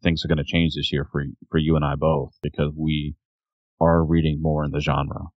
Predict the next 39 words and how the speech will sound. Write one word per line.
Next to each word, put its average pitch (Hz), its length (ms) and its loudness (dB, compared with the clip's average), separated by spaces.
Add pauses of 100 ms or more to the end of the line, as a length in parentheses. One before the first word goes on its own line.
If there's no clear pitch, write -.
(240)
That's 73 180 -4
important. 76 400 -2 (160)
We 78 120 0
are 73 340 2 (440)
analyzing 78 580 2
the 76 60 -2
books 80 220 -2
that 78 80 0
are 78 60 2
doing 78 260 -2
very 80 200 2
well 80 320 4
and 76 120 -6
wondering 82 380 2
why 73 260 -2
they're 76 120 -2
doing 73 260 -2
well. 76 380 -2 (640)
And 80 160 0
then 80 200 4
we're 73 200 -2
looking 82 340 2
at 73 180 0 (420)
things 90 280 4
that 78 200 2
readers 82 760 0 (140)
are 73 340 -4
expecting 85 640 0 (200)
and 80 140 -4
how 85 340 0
to 80 220 0
deliver 80 480 2
that 78 280 -2
thing, 78 320 -4
but 78 140 -2
in 76 120 -6
our 71 160 -2
own 73 220 -6
voice. - 460 -4